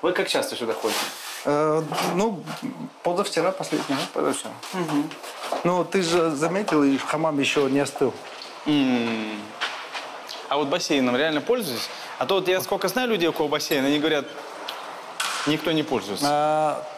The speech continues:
Speaker 2: ну, я так скажу, не скажу, что часто,
Speaker 1: Мгм.
Speaker 2: но пользуемся. Не, э, я бы так сказал, не скажу, что это заброшенная часть дома.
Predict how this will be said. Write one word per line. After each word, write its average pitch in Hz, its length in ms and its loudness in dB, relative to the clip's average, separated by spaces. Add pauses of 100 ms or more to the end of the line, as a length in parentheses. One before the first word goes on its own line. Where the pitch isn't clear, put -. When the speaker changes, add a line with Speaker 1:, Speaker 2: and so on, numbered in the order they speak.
(120)
Speaker 2:
ну, 170 220 4
я 202 240 6
так 202 220 -2
скажу, 147 800 4 (500)
не 160 140 4
скажу, 202 320 2
что - 180 2
часто, 254 460 0 (240)
Speaker 1:
Мгм. 143 340 2 (120)
Speaker 2:
но 208 100 2
пользуемся. 123 760 0 (380)
Не, 175 80 6
э, 175 360 4
я 190 140 6
бы 202 60 -4
так 196 160 0
сказал, 135 260 4
не 170 140 4
скажу, 220 340 2
что 196 160 2
это 175 160 2
заброшенная 151 600 2
часть 127 280 0
дома. 113 260 2